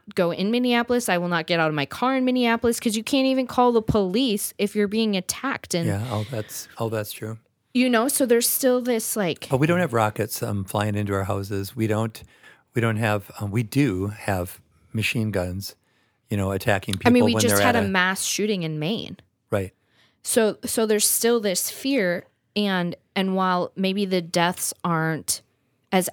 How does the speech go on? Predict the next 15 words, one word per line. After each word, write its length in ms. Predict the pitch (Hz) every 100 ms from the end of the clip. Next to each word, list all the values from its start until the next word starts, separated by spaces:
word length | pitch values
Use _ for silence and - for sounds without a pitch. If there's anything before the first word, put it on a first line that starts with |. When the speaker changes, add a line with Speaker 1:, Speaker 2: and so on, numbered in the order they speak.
| 190
Speaker 1:
astronomical 1000 | 180 180 - 180 160 160 175 175 - 170
as 200 | 156 160
we're 100 | 165
seeing 420 | - 180 175 170
in 120 | 165
the 40 |
Middle 320 | 160 160 151 -
East 320 | 185 233 -
right 180 | 220 220
now, 360 | 226 240 285 302 _ _ _ _ _ _ _ _ _ _ _
there's, 520 | 190 214 202 - - -
it's 180 | 208 -
still 380 | - 240 302
all 260 | 247 151 120
over. 460 | 180 294 120 76